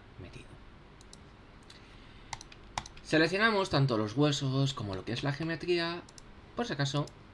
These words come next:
yo selecciono muchas veces también las jerarquías. Y le vamos a dar a File, exportamos selección y recordemos, esto tiene que estar marcado siempre, si no, no va a funcionar. Y lo vamos a poner como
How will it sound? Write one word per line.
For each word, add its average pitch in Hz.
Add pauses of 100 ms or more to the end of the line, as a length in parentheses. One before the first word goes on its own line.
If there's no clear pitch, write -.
(140)
yo 156
selecciono 120
muchas 104
veces 101
también 95
las 85
jerarquías. 127 (800)
Y 226
le 160
vamos 117
a 104
dar 90
a 92
File, 175 (300)
exportamos 107
selección 180 (280)
y 156
recordemos, 135 (340)
esto 156
tiene 147
que 127
estar 156
marcado 160 (240)
siempre, 123 (340)
si 107
no, 185
no 170
va 165
a 208
funcionar. 139 (1300)
Y 160
lo 180
vamos 185
a 151
poner 147
como 127